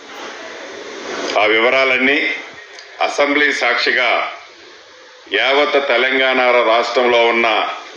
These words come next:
నిరుద్యోగ తమ్ముళ్ళకి, చెల్లెమ్మలకి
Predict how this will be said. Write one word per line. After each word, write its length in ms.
నిరుద్యోగ 580
తమ్ముళ్ళకి, 680
చెల్లెమ్మలకి 1160